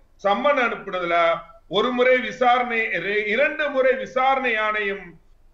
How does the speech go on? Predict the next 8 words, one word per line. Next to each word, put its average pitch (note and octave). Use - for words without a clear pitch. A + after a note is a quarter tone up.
தான் A#3+
அனுப்பிய D4+
சம்மனை B3+
திரும்ப E4+
பெற்றுக் C4
கொண்டது. F#3+
ஒரு B3
முறை C#4+